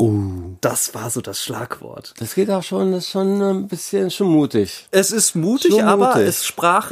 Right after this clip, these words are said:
Speaker 2: eher der Stolz aus mir heraus.
Speaker 1: Ach so, verstehe.
Speaker 2: Genau,
Speaker 1: Ja.
Speaker 2: so war das. Äh, während ich dann da also auf dieser Kühlbox stand und, ähm, und diesen Quatsch von mir gelallt hab und ich weiß auch gar nicht, wie Tobi das aushalten konnte, warum er <laughs> mich nicht irgendwie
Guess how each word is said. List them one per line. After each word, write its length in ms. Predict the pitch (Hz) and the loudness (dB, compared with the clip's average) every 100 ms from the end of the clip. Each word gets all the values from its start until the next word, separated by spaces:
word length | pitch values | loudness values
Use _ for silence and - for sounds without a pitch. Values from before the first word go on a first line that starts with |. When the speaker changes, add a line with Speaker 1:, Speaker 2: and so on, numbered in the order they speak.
| - | -2
Speaker 2:
eher 240 | 165 185 | 2 2
der 140 | 170 | 2
Stolz 720 | 147 - 220 220 120 - - - | -2 0 2 2 -2 -6 -12 -6
aus 400 | 123 127 127 - | 0 0 0 -4
mir 140 | 127 123 | -4 -2
heraus. 440 | 117 104 110 135 | -4 -4 -4 -2
Speaker 1:
Ach 40 | 196 | 2
so, 260 | 254 160 | 4 2
verstehe. 340 | - 120 107 92 | 0 -6 -2 0
Speaker 2:
Genau, 440 | 247 139 - - | 0 -2 -4 -8
Speaker 1:
Ja. 80 | - 107 | 0 2
Speaker 2:
so 80 | 156 | 4
war 220 | 135 117 | 2 2
das. 340 | 98 170 - - - - - - - - | -2 -4 -8 -18 -20 -18 -16 -18 -12 0
Äh, 340 | 151 156 160 170 _ _ | 2 2 0 -6 _ _
während 240 | 139 196 | 2 2
ich 80 | 214 | 2
dann 120 | 196 | 0
da 120 | 165 156 | 2 2
also 240 | 156 160 | 2 0
auf 80 | 143 | -2
dieser 240 | 151 143 | 0 0
Kühlbox 360 | 135 226 175 156 | 0 -2 -2 -2
stand 500 | 151 143 190 - - - _ | -2 -2 -4 -10 -16 -20 _
und, 440 | 131 143 143 - - | 0 0 0 -6 -2
ähm, 460 | 135 139 139 139 147 _ - - | 0 0 -2 -4 -10 _ -20 -6
und 140 | 135 | -4
diesen 300 | 143 139 135 | -4 -6 -6
Quatsch 400 | - - - - | -4 -4 -4 -4
von 140 | - 147 | 0 2
mir 100 | 127 | 2
gelallt 420 | 123 120 120 131 | 2 4 2 2
hab 140 | 143 | -2
und 200 | 131 - - | -4 -8 -8
ich 160 | 127 | -2
weiß 160 | 135 147 | 0 0
auch 80 | 139 | -2
gar 80 | 143 | -2
nicht, 140 | 139 | -2
wie 60 | 135 | -2
Tobi 240 | 156 139 | 0 0
das 140 | 120 | -2
aushalten 540 | - 123 175 110 113 110 | 0 0 0 -2 -4 -4
konnte, 540 | 135 113 143 139 180 | -2 0 0 0 0
warum 180 | 135 131 | -2 0
er 60 | 135 | 0
<laughs> 160 | 151 | 0
mich 0 | |
nicht 420 | - 226 - - - 208 226 - | 2 0 0 -6 -4 0 0 2
irgendwie 580 | 165 - 190 - 165 | 0 0 -2 -2 -2